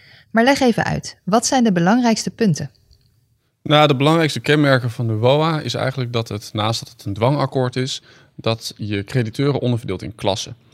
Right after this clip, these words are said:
Speaker 2: Je krijgt dus de mogelijkheid om al je crediteuren in groepen onder te verdelen. Eh, bijvoorbeeld de gewone concurrente crediteur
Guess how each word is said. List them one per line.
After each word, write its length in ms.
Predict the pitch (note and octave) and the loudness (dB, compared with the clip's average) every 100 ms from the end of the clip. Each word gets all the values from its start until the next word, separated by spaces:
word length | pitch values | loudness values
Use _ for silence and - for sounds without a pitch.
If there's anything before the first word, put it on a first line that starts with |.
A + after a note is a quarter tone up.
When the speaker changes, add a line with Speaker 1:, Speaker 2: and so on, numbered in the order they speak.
| _ - - - - | _ -20 -20 -20 -12
Speaker 2:
Je 100 | A2 | -4
krijgt 200 | A#2 A#2+ | -2 -4
dus 120 | A2+ | -4
de 60 | |
mogelijkheid 640 | A2+ A#2 A#2+ A2 G#2 G#2+ - | 2 2 0 -2 -2 -2 -2
om 300 | G#2 G#2 - | -6 -6 -4
al 180 | A#2 B2+ | 0 0
je 60 | A#2 | 0
crediteuren 720 | A#2 G#2+ G#2+ A#2 A2 G#2+ G#2 | -4 -4 -4 -2 -2 -2 -6
in 80 | |
groepen 340 | - D3 D3 - | -2 -2 -2 -4
onder 180 | G#2+ G#2+ | -6 -8
te 120 | - | -10
verdelen. 560 | - G1+ G1+ - - - | -10 -10 -10 -12 -14 -18
Eh, 200 | - F2 | -12 -8
bijvoorbeeld 460 | F#2 G2+ G2+ - | -8 -6 -6 -6
de 60 | B2 | -10
gewone 440 | - A#2 A#2+ C3 | -4 2 2 2
concurrente 500 | B2 B2 - A2 A2 | -2 -4 -2 -4 -4
crediteur 680 | - A2 G2+ - F#2 F2+ A#2 | -6 -8 -6 -8 -8 -8 -12